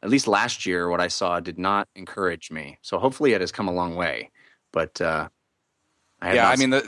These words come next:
Speaker 2: the, the, ma-, the fact that it's, you know, they're trying to treat it like a survival horror game instead of a shooter is pretty encouraging to me, but I'll, I'll admit to being more or less in the dark about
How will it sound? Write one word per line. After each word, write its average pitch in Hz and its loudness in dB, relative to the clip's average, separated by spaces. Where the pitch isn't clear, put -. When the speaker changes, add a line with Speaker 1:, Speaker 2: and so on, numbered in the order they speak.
Speaker 2:
the, 123 0
the, - -8
ma-, 135 0
the 131 0
fact 131 0
that 117 0
it's, 101 -4
you 113 -6
know, 95 -2
they're 98 -2
trying 123 2
to 101 -4
treat 113 -2
it 95 -2
like 92 -2
a 90 -8
survival 92 2
horror 92 -2
game 87 -4
instead 87 -2
of 80 -6
a 82 -2
shooter 90 2
is 80 -2
pretty 95 0
encouraging 87 0
to 82 -2
me, 92 2
but 87 0
I'll, 95 4
I'll 98 2
admit 90 -12
to - -20
being 87 -14
more 131 2
or 110 0
less 101 0
in 98 -10
the 87 -10
dark 92 -2
about 82 -2